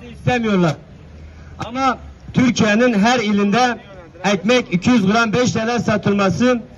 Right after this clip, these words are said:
Bingöl fırıncıların üç yüz elli gram ekmeği beş T L satmasıdır. Bizim hakkımız tam verilmedikleri için ekmeği ucuza satıyorlar. Fırıncıların bizim hakkımızı kısarak, ekmeği satmasına rekabet başlatarak biz fırın işçilerin hakkını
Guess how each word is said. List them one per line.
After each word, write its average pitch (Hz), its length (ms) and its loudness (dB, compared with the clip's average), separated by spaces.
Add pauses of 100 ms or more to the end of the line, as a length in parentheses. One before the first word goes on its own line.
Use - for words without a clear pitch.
(320)
Bingöl 240 360 4
fırıncıların 196 500 2
üç 233 160 -2
yüz 214 140 0
elli 214 200 -2
gram 226 240 0
ekmeği 214 360 0
beş 233 180 2
T 208 180 2
L 226 120 2
satmasıdır. 180 680 2 (600)
Bizim 208 260 2
hakkımız 214 520 0
tam 240 220 2
verilmedikleri 220 680 0
için 247 380 2 (140)
ekmeği 196 320 0
ucuza 226 300 0
satıyorlar. 185 580 2 (520)
Fırıncıların 208 680 2 (280)
bizim 180 240 2
hakkımızı 208 540 0
kısarak, 254 420 0 (120)
ekmeği 190 340 -2
satmasına 208 680 0
rekabet 202 380 -2
başlatarak 220 600 0 (360)
biz 233 200 0
fırın 240 240 0
işçilerin 208 440 -2
hakkını 226 520 0